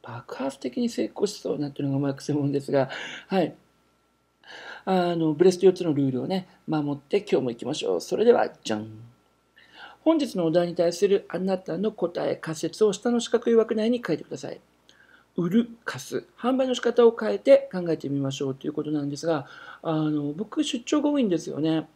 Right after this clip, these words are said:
で、パソコン持っていくこともあるんですけど、ホテルでは、あの、今、い-、一泊千円ぐらいでWindowsのパソコンを貸してくれるんですが、僕、Macを使ってるんで、Macのパソコンをね、レンタルしてくれたら助かるなぁなんて思いますよね。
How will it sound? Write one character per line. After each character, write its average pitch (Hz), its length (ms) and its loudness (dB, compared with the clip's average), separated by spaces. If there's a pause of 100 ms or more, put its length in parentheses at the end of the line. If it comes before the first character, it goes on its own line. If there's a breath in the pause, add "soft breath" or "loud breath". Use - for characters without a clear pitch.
(880)
で、 202 460 2 (460 loud breath)
パ 233 100 -4
ソ - 80 -10
コ 320 120 4
ン 320 60 4
持 330 100 2
っ - 40 -16
て 254 120 -2
い - 20 -6
く - 60 -10
こ 175 100 -6
と 165 100 -4
も 170 100 -2
あ 185 60 2
る 175 120 -2
ん 156 40 -2
で 143 80 -2
す 139 100 -10
け 147 120 -4
ど、 170 300 4 (120 loud breath)
ホ - 160 -6
テ 359 160 4
ル 220 80 2
で 175 100 4
は、 143 200 0
あ 139 60 0
の、 147 100 0
今、 156 260 -2
い-、 - 100 -8 (520)
一 - 100 -14 (240)
泊 247 240 2
千 269 280 0
円 269 120 2
ぐ 262 80 2
ら 220 120 6
い 156 60 4
で 147 60 0
Windows 233 340 0
の 233 80 0
パ 220 100 -2
ソ - 100 -10
コ 226 120 0
ン 214 60 0
を 214 40 -4
貸 220 180 -8
し - 20 -8
て 214 60 -6
く 208 100 -6
れ 208 80 2
る 202 140 -2
ん - 20 0
で 151 80 0
す - 100 -12
が、 160 300 -2 (460 loud breath)
僕、 156 160 -2
Mac 240 400 0
を 185 40 6
使 175 220 0
っ 165 60 0
て 160 120 -4
る 139 120 -2
ん 151 40 -2
で、 160 220 0 (260 loud breath)
Mac 247 440 -2
の 208 80 0
パ 175 160 -8
ソ - 100 -8
コ - 160 -8
ン 185 100 -4
を 185 40 -8
ね、 180 180 -4
レ 180 140 0
ン 170 60 -6
タ 170 80 -6
ル 160 80 -6
し - 40 -10
て - 80 -10
く 175 100 -6
れ 170 60 -4
た 165 100 -6
ら 156 100 -4
助 - 200 -12
か 160 120 -2
る 151 80 -4
な 147 160 -2
ぁ 143 40 -6
な 139 160 -4
ん 139 60 -6
て 135 100 -8
思 135 160 -2
い 135 60 -2
ま 135 100 -4
す 135 140 -12
よ - 60 -16
ね。 190 440 -6